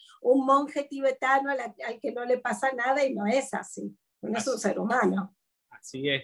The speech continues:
Speaker 2: Es, es importante, porque a veces las personas como que tienen la expectativa que el psicólogo tiene que ser perfecto, y yo lo he escuchado de personas, "Pero es que yo me voy a ver con un psicólogo si es, ellos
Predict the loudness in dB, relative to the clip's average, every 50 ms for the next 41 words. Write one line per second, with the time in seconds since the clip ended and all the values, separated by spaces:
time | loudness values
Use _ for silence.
0 | _ -12 -12 -10 -4 0 2 2 4 2 2 0 -2 -4 0 2 2 2 2 0
1 | -4 -10 -10 -10 -4 -4 -2 -2 -4 -6 -6 -8 -6 -6 -6 -4 -6 -8 -6 -6
2 | -8 -8 -8 -8 -8 -8 -6 -6 -6 -6 -4 -6 -4 -2 -4 -4 -2 -4 -6 -4
3 | -4 -6 -6 -2 -2 -2 0 2 0 -2 -2 -4 -10 -10 -8 -8 -8 -8 -4 -2
4 | 0 0 0 0 -2 -2 -2 -4 -4 -4 -6 -6 -6 -6 -8 -6 -8 -10 -8 -4
5 | -4 -4 -4 -4 -10 -12 -12 -2 2 4 4 4 4 2 0 -4 -4 -4 0 0
6 | 2 2 2 2 0 -2 -2 0 0 0 0 0 -2 -2 -4 -4 0 0 0 2
7 | 2 0 0 0 -2 0 0 0 -2 -2 -4 -6 -4 -6 -6 -2 0 2 2 4
8 | 2 0 0 0 -4 -4 -4 _ _ _ _ _ -2 -2 -2 -2 -4 -4 -2 0
9 | 0 0 -2 -4